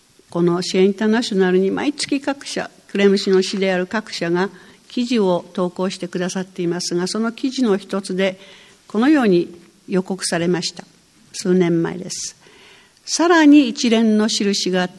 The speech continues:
現れて、それらを体験する人々を不思議がらせるだろう。この現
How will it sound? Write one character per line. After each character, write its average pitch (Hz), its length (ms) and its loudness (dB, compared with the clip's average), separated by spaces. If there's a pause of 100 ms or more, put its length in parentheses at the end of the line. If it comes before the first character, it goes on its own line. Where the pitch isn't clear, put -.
(100)
現 196 220 2 (180)
れ 156 100 -2
て、 160 340 -4 (680)
そ - 160 -2
れ 196 120 6
ら 180 140 4
を 170 100 2
体 190 280 0
験 196 240 2
す 196 160 -2
る 185 100 2
人 190 260 -4
々 185 320 -2
を 180 80 -2
不 - 120 -10 (100)
思 226 100 4
議 247 140 4
が 226 140 0
ら 240 140 0
せ 247 140 -4
る 214 120 -2
だ 196 120 -4
ろ 185 220 -6
う。 - 60 -20 (1080)
こ 220 120 -2
の 226 120 4
現 226 200 6